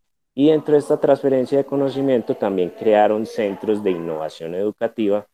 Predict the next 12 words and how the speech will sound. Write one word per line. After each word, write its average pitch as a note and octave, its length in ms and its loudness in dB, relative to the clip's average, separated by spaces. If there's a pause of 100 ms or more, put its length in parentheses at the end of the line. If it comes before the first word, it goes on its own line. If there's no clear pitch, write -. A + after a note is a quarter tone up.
(300)
donde F#2 420 -2
se F2 160 -6
formaban E2 720 -8
a E2 80 -20
los D2+ 200 -20
docentes. D#2+ 380 -20 (760)
En F2+ 120 -10
este F#2 240 -14
caso, G#2+ 460 -14
yo G2 180 -14
trabajé G2 720 -4 (120)
en, D#2+ 600 -8